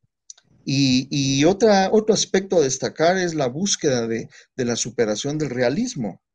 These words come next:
¿verdad? Porque, porque el, el realismo, eh, que, que también es tan, tan rotundo, tan determinante en la, en nuestras literaturas, eh, se convierte también en una,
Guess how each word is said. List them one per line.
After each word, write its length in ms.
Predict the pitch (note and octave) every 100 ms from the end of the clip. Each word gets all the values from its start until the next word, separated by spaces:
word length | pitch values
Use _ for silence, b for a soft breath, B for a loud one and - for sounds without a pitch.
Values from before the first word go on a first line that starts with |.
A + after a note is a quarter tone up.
| _
¿verdad? 400 | C#2 E2+ D#3 G3
Porque, 440 | A#2+ - B2 A2+ B B B B
porque 260 | D3 C#3+ D3+
el, 100 | D3
el 140 | D#3 D3
realismo, 840 | C#3+ B2+ F#3 A#3+ F#3+ E3 E3+ - -
eh, 140 | D3 -
que, 200 | C3+ B2
que 120 | C3
también 460 | B2 A#2+ C#3+ F#3+
es 300 | F#3+ G3 -
tan, 480 | - C3 A#2+ A2 G#2
tan 220 | A#2 A2+
rotundo, 800 | G#2+ G#2+ - G#3 A#3 D#3 C3+ D3 b b _ _
tan 300 | - B2+ B2
determinante 1200 | B2 A#2 C3 A#2 A#2+ A2+ A#2+ F#3+ G3 G3 A#2+ A2+ _ _ _ _ _ -
en 380 | B2+ A#2 A#2 A2
la, 680 | A2 G#2+ A2 G#2+ G#2+ G#2 -
en 160 | A#2
nuestras 320 | A#2 - A#2
literaturas, 960 | C#3 G3 F3 D3+ - B2 B2 D3 - - _ _ _ _
eh, 460 | - A#2 A2+ A2+ G#2+
se 320 | G#2+ - -
convierte 420 | - A#2 C#3 D3
también 420 | - B2 A#2 E3 G3
en 240 | C#3 A#2
una, 420 | C3 B2+ A#2 A2